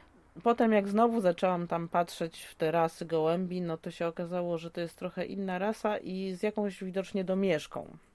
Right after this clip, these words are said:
I okazało się, że ta pani jest jeszcze bardziej oswojona niż on. Również ochoczo siadała na ręku i nie miała z tym żadnego problemu,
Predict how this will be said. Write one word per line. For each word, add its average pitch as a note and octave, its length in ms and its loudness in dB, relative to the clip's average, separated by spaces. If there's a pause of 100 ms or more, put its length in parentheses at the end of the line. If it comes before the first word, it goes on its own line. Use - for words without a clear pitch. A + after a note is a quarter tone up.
(480)
I D4 100 0
okazało B3+ 480 6
się, G#3+ 320 2
że F#3+ 420 0
ta F3 140 -2
pani E3+ 400 -2
jest E3+ 180 -4
jeszcze G#3 240 0
bardziej C#3 340 -2
oswojona C#3+ 540 -4
niż C#3+ 220 -8
on. F#3 200 -4 (840)
Również G3+ 500 -2
ochoczo F3 380 -4
siadała D#3+ 500 -4
na D#3 160 -4
ręku D3 500 -4
i C#3 320 -10
nie D#3 140 -12
miała C#3+ 260 -6
z - 60 -18
tym C#3+ 140 -12
żadnego C#3+ 400 -10
problemu, C#3+ 500 -4